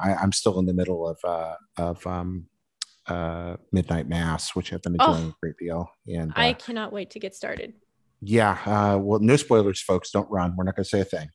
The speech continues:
Speaker 1: but, uh,
Speaker 2: Mm-hmm.
Speaker 1: it's quite good. It's very
Speaker 2: Oh,
Speaker 1: thoughtful.
Speaker 2: excellent. I,
Speaker 1: Uh,
Speaker 2: I absolutely loved the previous shows. <laughs>
Speaker 1: uh, Emily asks,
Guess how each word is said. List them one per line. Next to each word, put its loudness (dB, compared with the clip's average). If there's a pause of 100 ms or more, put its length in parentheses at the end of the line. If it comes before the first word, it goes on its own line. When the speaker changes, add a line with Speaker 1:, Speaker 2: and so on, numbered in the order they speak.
Speaker 1:
but, -2
uh, 0
Speaker 2:
Mm-hmm. -4
Speaker 1:
it's 4
quite 4
good. 4 (440)
It's -12
very 8
Speaker 2:
Oh, 4
Speaker 1:
thoughtful. 0 (500)
Speaker 2:
excellent. -6 (640)
I, -2
Speaker 1:
Uh, 4
Speaker 2:
I 6
absolutely -6
loved -8
the -20
previous -14
shows. -2 (420)
<laughs> -6
Speaker 1:
uh, 8 (140)
Emily 8
asks, 2